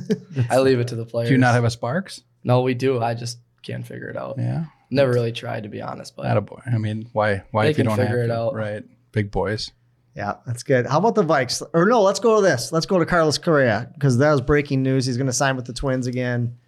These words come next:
Speaker 1: Here's the thing. Carlos Correa goes from San Francisco, uh,
Speaker 3: The Mets.
Speaker 1: thirteen years
Speaker 3: Oh,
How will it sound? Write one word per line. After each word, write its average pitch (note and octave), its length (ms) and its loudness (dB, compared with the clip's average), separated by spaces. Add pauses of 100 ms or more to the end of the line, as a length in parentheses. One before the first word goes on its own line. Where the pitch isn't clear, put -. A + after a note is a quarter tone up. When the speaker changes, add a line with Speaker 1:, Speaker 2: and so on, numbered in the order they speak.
(580)
Speaker 1:
Here's E3 280 4
the F3 100 0
thing. B2+ 300 0
Carlos C#3+ 360 2
Correa C#3 420 2
goes B2 360 0
from A2 520 -2 (160)
San D3+ 260 2
Francisco, C3+ 800 2 (1040)
uh, G2+ 600 0 (100)
Speaker 3:
The B2 80 0
Mets. G#2+ 480 2
Speaker 1:
thirteen D#3+ 580 2
years D3+ 280 4
Speaker 3:
Oh, G#3+ 60 4